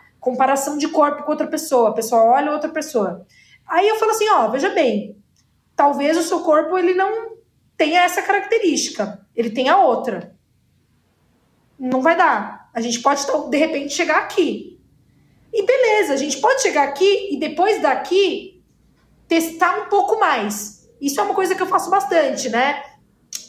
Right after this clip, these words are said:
É, tem gente que consegue mesmo chegar naquele baixo peso, né? E aí a gente chega naquele momento que eu falo assim: ó, até aqui é sustentável, depois daqui a gente pode tentar um pouco mais, mas talvez não dê. Vamos ver como fica a tua qualidade de vida aqui,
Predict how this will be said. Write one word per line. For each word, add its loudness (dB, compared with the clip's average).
É, 0
tem 0
gente 0
que -6
consegue 2
mesmo 0
chegar 2
naquele -4
baixo 0
peso, 0
né? 2
E 0
aí 4
a 2
gente -2
chega 2
naquele 0
momento 0
que -2
eu 0
falo 2
assim: -4
ó, 4
até 2
aqui -4
é 0
sustentável, 0
depois -2
daqui -2
a -2
gente -4
pode 0
tentar 0
um -6
pouco -2
mais, 0
mas -6
talvez 0
não 0
dê. -2
Vamos 2
ver 0
como -4
fica 0
a -4
tua 2
qualidade 0
de -10
vida -2
aqui, -2